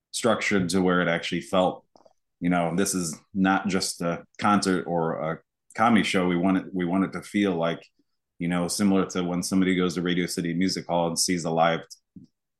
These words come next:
taping or broadcast of Saturday Night Live. Like, we wanted it to feel more like a television production set.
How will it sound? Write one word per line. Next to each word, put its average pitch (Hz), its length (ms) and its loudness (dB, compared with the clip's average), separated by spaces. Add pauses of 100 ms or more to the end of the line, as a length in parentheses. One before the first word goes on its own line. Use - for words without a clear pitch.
taping 90 320 0
or 78 80 -2
broadcast 87 460 0
of 87 240 -6 (100)
Saturday 92 280 2
Night 82 180 2
Live. 82 440 2
Like, 80 140 -4
we 90 100 2
wanted 87 300 2
it 87 120 -4
to - 80 -10
feel 90 240 0
more 85 260 0
like 80 160 -4
a 78 240 -4
television 82 500 -2 (140)
production 87 400 -4
set. 80 240 -2